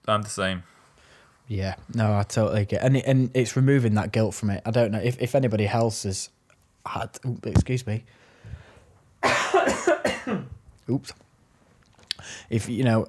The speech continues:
Speaker 2: if anyone else has felt like me, like, well, I'll give you an example of how I feel.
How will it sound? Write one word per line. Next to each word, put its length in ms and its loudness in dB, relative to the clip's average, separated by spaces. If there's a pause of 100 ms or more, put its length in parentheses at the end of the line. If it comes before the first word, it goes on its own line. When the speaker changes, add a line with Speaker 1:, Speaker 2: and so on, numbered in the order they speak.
(120)
Speaker 2:
if 200 -2
anyone 280 4
else 220 2
has 100 -4
felt 240 2
like 160 0
me, 160 4
like, 480 0
well, 180 2
I'll 60 2
give 180 2
you 60 4
an 40 4
example 460 2
of 80 2
how 140 2
I 100 4
feel. 380 -2